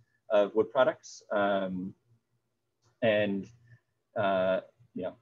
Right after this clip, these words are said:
as Travis mentioned, U S and Canada, you know, forests grow, you know, can, can grow this, this wood in three minutes, which is pretty cool. Um,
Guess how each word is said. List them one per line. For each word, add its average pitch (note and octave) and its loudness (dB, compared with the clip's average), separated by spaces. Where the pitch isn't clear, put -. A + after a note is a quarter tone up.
as G#2 0
Travis G2+ 0
mentioned, F#2+ -4
U G2+ 0
S G2+ -4
and F2 -10
Canada, F#2+ -2
you F#2 -10
know, F2 -8
forests A2 2
grow, G2+ 4
you G2+ -2
know, F2+ 0
can, G#2 -6
can G2+ -6
grow B2 4
this, A2+ 2
this G#2+ 0
wood A2 6
in A2 0
three G#2 -2
minutes, A2+ 2
which G#2+ -8
is G2 -10
pretty G#2 -4
cool. B2 -2
Um, F#2+ 2